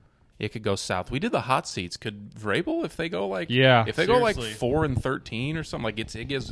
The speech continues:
Speaker 1: it goes way bad. Could it get,
Speaker 2: Seriously.
Speaker 1: they could
Speaker 2: Because, uh, this roster, I mean, obviously the defense isn't good. They don't have a lot of good players on that side of the ball. But with this offense, you should not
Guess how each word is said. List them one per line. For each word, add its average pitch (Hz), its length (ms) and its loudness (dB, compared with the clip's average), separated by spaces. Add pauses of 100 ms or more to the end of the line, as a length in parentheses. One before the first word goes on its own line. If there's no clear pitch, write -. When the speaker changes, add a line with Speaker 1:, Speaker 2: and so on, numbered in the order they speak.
(120)
Speaker 1:
it - 120 -4
goes 120 240 0
way 98 260 2
bad. 107 480 2
Could - 120 0
it 117 140 2
get, 131 80 -2
Speaker 2:
Seriously. 107 260 -6
Speaker 1:
they 113 100 0
could 120 280 -6 (240)
Speaker 2:
Because, 175 340 -2
uh, 151 60 -8 (180)
this 190 320 -2
roster, 156 540 4
I 127 80 2
mean, 143 140 6
obviously 135 340 0
the 113 60 -8
defense 120 280 -4
isn't 117 200 -6
good. 117 180 0
They 120 80 0
don't 113 160 -2
have 117 140 -6
a 113 40 -4
lot 107 140 -2
of 107 60 -6
good 107 120 -6
players 113 240 -4
on 123 80 -8
that 107 100 -6
side 117 160 -4
of 110 60 -6
the 120 60 -6
ball. 113 200 0
But 123 140 -8
with 151 100 -8
this 180 180 2
offense, 127 520 2
you 139 100 -2
should 127 220 -6
not 120 480 0